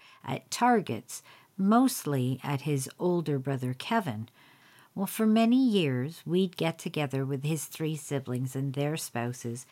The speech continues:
and we'd spend sibling weekend doing fun things, playing games, being stupid. Great food, great family, and great fun. Each couple would take turns to host the siblings, and it was up to the hosting couple to provide the food and the fun, and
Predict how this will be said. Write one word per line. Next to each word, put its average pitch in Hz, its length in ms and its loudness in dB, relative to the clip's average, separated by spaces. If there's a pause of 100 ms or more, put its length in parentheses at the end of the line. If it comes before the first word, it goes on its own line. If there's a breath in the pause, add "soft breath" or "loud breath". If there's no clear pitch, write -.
(240 loud breath)
and 180 220 0
we'd 190 340 0
spend 143 520 -2
sibling 226 680 -2
weekend 135 640 -4
doing 151 320 -4
fun 147 380 -2
things, 123 580 -6
playing 196 380 -2
games, 156 500 -2
being 202 260 2
stupid. 123 640 -6 (400 soft breath)
Great 254 400 4
food, 151 360 -2
great 202 320 2
family, 147 680 -4
and 127 180 -6
great 135 380 -6
fun. 117 400 -8 (640 soft breath)
Each 247 340 0
couple 175 380 -2
would 156 180 -4
take 170 300 -4
turns 156 480 -6
to 165 120 -4
host 151 380 -4
the 160 80 -8
siblings, 135 640 -2 (260 loud breath)
and 175 160 0
it 170 80 -2
was 180 180 -4
up 214 280 0
to 226 120 -6
the 214 120 -2
hosting 175 560 -4
couple 139 340 -6
to 147 180 -10
provide 156 580 -4
the 156 60 -8
food 254 520 2
and 151 160 0
the 139 40 -2
fun, 180 460 0
and 160 140 -4